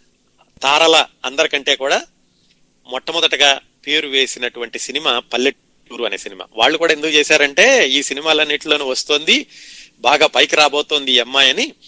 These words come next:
అంతకుముందు వేరే తార పేరుంటే దాన్ని మార్చేసి, ముందుగా సావిత్రి పేరుని ముందుకు సరిపారు. అంతకుముందు టీజీ కమలాదేవి పేరు ఉండేది టైటిల్ కార్డ్స్ లో, దానికంటే ముందు సావిత్రి పేరు వేశారు. అది పల్లెటూరు సినిమాలో. ఈ విధంగా ఒక నాలుగైదు సినిమాల్లో అవకాశాలు వచ్చినాయి పంతొమ్మిది వందల యాభై ఒకటి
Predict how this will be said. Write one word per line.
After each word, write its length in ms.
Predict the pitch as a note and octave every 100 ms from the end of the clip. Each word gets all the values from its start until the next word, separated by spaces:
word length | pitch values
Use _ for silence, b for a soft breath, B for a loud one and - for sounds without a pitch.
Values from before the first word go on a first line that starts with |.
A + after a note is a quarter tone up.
| B B _
అంతకుముందు 460 | B2+ B2+ C#3+ C#3 E3
వేరే 300 | B2+ D3 E3
తార 220 | D#3 C3+
పేరుంటే 400 | C3+ C3+ C3 F#3+
దాన్ని 260 | C3 B2+ A#2+
మార్చేసి, 640 | A2+ B2+ D3 - B3 - b b _
ముందుగా 320 | B2 C#3 D3 C3+
సావిత్రి 420 | B2+ C#3+ D#3 C#3+
పేరుని 380 | C3+ C3 E3 G#2+
ముందుకు 260 | A2 D#3 C3+
సరిపారు. 460 | A#2+ A2 A2 - -
అంతకుముందు 300 | A#2 B2 C#3
టీజీ 320 | E3 F3 G3
కమలాదేవి 440 | D3+ C#3+ C#3+ C3+
పేరు 180 | B2+ B2+
ఉండేది 220 | B2 A#2+ G#2 _ _ _ -
టైటిల్ 200 | C3+ C3
కార్డ్స్ 260 | A2+ -
లో, 100 | F#2 - _ _ B2
దానికంటే 380 | B2 C3+ B2+
ముందు 440 | B2+ C3+ F3+ A#2+ A2+ B B B
సావిత్రి 400 | - B2 C3 -
పేరు 220 | A2 A2+ F#2+
వేశారు. 360 | G2+ - - -
అది 120 | G2+
పల్లెటూరు 420 | - A#2 B2+ -
సినిమాలో. 400 | - G2+ G2+ F#2 F2+ _ b b b b b b b b _ F3+
ఈ 100 | G#3+
విధంగా 300 | G3 A3 A#3
ఒక 140 | F#3+
నాలుగైదు 540 | D3 D3+ F3+ F3 E3+
సినిమాల్లో 440 | D#3 E3+ F#3+ G#3 G#3+
అవకాశాలు 460 | D#3 F3 D#3+ D3
వచ్చినాయి 220 | B2+ C3 A#2
పంతొమ్మిది 360 | C#3+ E3 D#3+
వందల 140 | C#3+ B2
యాభై 260 | C#3 C3+
ఒకటి 460 | C3 B2 C#3 B2+